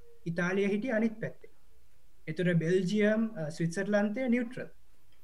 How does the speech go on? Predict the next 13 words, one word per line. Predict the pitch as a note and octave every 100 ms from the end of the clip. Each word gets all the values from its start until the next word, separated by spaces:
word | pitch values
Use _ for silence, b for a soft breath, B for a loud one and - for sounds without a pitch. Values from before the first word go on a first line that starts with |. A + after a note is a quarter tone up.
| - -
ඉතින් | - F#3+
මේ | F3 G#3
ඔක්කොම | E3+ G#3+
රටවල් | A3+ F3 A#3+ A3+
වෙන් | G#3+ A#3
වෙලා | A3+
තිබුණා. | G#3+ G#3+ F#3+
ඒගොල්ලන්ගේ | E3 F3+ F3+
අයිඩියොලොජිස් | D#3 E3 E3+ E3+ E3+ E3+ F#3+
හින්දා, | F3 G3+
ඒගොල්ලන්ගේ | F3 D#3+ D#3+ D#3+ E3 D#3
ඔය | D#3
ඔක්කොම | C#3+ - E3